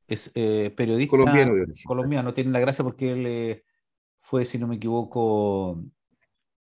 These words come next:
Speaker 1: fue parlamentario muy joven en su país y a él le tocó vivir todo el problema de la, de la droga en Colombia.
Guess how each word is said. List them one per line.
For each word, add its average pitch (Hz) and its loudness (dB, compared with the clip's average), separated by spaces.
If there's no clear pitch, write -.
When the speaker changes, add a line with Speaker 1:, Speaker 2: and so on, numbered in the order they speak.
Speaker 1:
fue - -2
parlamentario 113 0
muy 120 -2
joven 170 4
en 123 2
su 104 -10
país 110 -4
y 120 0
a 127 6
él 135 2
le 139 0
tocó 131 2
vivir 131 2
todo 139 2
el 135 -2
problema 131 -2
de 123 -2
la, 117 -4
de 110 -4
la 107 2
droga 123 2
en 117 -6
Colombia. 110 0